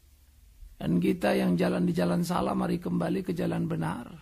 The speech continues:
Menjadi gembala yang tak hanya berkata benar, tapi berbuat yang benar. Marilah para umat itu juga belajar untuk hati-hati dan tidak memberi telinga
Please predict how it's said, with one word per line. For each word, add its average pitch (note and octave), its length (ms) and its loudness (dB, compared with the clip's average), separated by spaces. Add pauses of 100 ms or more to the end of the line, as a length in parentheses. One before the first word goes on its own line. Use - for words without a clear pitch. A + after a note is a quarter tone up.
(920)
Menjadi E3 480 0
gembala E3+ 800 0
yang E3+ 400 0
tak - 240 -8
hanya G3 240 0
berkata E3+ 480 -4
benar, F#3 480 -6 (320)
tapi - 260 -2
berbuat D#3 1120 -2
yang C#3+ 260 -4
benar. C#3 320 -12 (1120)
Marilah F4+ 640 10
para B3+ 320 6
umat B3 320 4
itu G#3+ 160 -2
juga G#3 240 0
belajar G3 640 0 (1040)
untuk D3+ 240 -6
hati-hati F3 580 -2
dan G3+ 220 0
tidak F#3 240 0
memberi F#3+ 560 2
telinga F#3 400 2